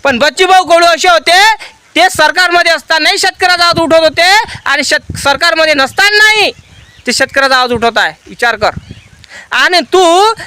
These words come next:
बच्चूभाऊ कडूला तू काळीमा फासून राहिला, दाग लावून राहिला. अरे झाकण झुल्या, तुझी औकात नाही रे बच्चूभाऊ कडूला असं बोलायची. तुला तू, तुला कराळे मास्तरही चांगला बोलला,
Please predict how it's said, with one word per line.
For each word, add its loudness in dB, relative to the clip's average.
बच्चूभाऊ 2
कडूला 2
तू 4
काळीमा 0
फासून 0
राहिला, 0
दाग 0
लावून 0
राहिला. 0
अरे 2
झाकण -2
झुल्या, 2
तुझी 0
औकात 0
नाही 0
रे 2
बच्चूभाऊ 0
कडूला 0
असं -2
बोलायची. 0
तुला 4
तू, 2
तुला 0
कराळे 2
मास्तरही 0
चांगला 0
बोलला, 0